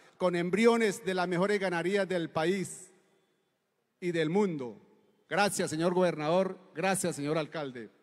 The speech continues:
Y otros proyectos se están adelantando, como, yo sí quiero, con todo respeto, señor alcalde, señor gobernador y todos los compañeros,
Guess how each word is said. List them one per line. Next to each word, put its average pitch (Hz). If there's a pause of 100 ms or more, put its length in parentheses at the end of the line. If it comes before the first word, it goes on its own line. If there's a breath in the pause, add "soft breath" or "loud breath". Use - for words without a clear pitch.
(580 soft breath)
Y 208
otros 240
proyectos 226
se 214
están 226
adelantando, 220
como, 190 (1700 soft breath)
yo 175
sí 202
quiero, 208
con 160
todo 196
respeto, 190
señor 160
alcalde, 185
señor 175
gobernador 165
y 180
todos 170
los 156
compañeros, 147